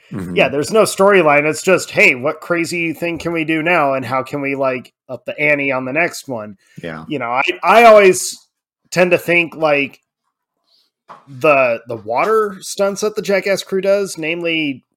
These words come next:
Speaker 2: Johnny Knoxville, you know, I think it's the third movie again, where he's on the giant rocket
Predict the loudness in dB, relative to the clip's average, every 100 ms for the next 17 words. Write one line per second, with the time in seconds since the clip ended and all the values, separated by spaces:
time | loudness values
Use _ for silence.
0 | _ _ -4 -2 -2 -2 -2 -2 -2 0
1 | 2 0 -4 -4 -4 -4 -8 -10 -8 -8
2 | -10 -8 -8 -6 -8 -6 -8 -6 -6 -6
3 | -8 -14 _ _ _ _ _ -4 -2 0
4 | 2 2 2 -2 -2 0 0 -2 -8 -8
5 | -6 -6 -6 -8 -10